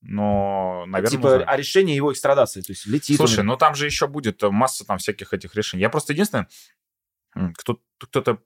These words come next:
Speaker 1: обсуждает, что якобы Россия там экстрадицию запросила. Промис.
Speaker 2: Я читал, что Россия, ну,
Speaker 1: А
Speaker 2: и,
Speaker 1: Россия
Speaker 2: типа, ей
Speaker 1: ничего не запрашивала.
Speaker 2: Да, вот. Я тоже за, об этом слышал, что, типа, а, а наши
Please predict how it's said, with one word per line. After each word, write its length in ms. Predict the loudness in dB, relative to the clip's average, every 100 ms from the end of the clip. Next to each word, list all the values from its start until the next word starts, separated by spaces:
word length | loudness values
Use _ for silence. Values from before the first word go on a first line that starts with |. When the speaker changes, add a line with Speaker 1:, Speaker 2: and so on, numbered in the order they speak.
| _ _ -10
Speaker 1:
обсуждает, 440 | -6 -4 0 0
что 440 | 0 0 0 0 -6 -8
якобы 380 | -4 -2 2 2
Россия 260 | 0 -6
там 140 | -12 -14
экстрадицию 560 | -8 -8 -8 -20 -20 _
запросила. 600 | -16 -10 -10 -8 -10 -12 -14 -8
Промис. 260 | -6 -6 -4
Speaker 2:
Я 180 | -2
читал, 280 | -2 0 0
что 500 | 0 2 4 4 2
Россия, 580 | 0 -2 -2 0 0 -4 _
ну, 160 | -8 -8 -10 _ _ -8
Speaker 1:
А 80 | 0
Speaker 2:
и, 20 |
Speaker 1:
Россия 160 | 2 4
Speaker 2:
типа, 100 | 6
ей 160 | 6 6
Speaker 1:
ничего 140 | 4
не 60 | 2
запрашивала. 500 | 4 4 4 6 6
Speaker 2:
Да, 160 | 6
вот. 280 | 2 0 0 -12 _
Я 160 | -2 2
тоже 180 | 2 2
за, 120 | 2
об 100 | 0
этом 160 | -4 -4
слышал, 320 | -4 -4 -8
что, 220 | -2 0
типа, 340 | 0 4 4
а, 140 | 4 0
а 40 |
наши 340 | 0 -2 -2